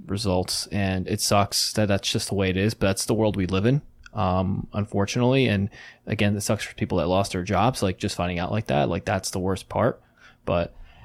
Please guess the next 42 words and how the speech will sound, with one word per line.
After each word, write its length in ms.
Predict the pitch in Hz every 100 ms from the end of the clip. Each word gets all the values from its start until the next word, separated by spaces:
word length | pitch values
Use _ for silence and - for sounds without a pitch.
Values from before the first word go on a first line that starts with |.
| - - _ _ _
it 140 | - -
happens. 480 | 107 101 85 - -
Like, 200 | 80 -
this 180 | 98
is 80 | 107
just 200 | 107 101
the 60 | 104
world 260 | 101 104
we 140 | 95 95
live 220 | 98 101
in 80 | 87
now, 220 | 80 90
and 80 | 92
we 80 | 98
have 100 | 92
to 80 | 92
accept 340 | - 95 -
it. 180 | 82 - -
And 460 | 98 90 87 98 -
if 140 | 101
something 280 | - - 101
does 200 | 104 101
come 120 | 127
back, 240 | 123 123 -
we 60 |
better 220 | 98 98
hope 260 | 92 139 127 -
<laughs> 120 | -
that 480 | 123 123 117 208 -
they 120 | 123 110
do 160 | 131
well 240 | 143 139 131
the 80 |
first 260 | - 139 -
time, 220 | 107 104
or 120 | 101
else 280 | 101 98 98
it's, 240 | - 107 -
it's 260 | 104 -
not. 180 | 107 117 - - 226
Um, 320 | - 190 185 180 -
actually, 380 | - 240 233 220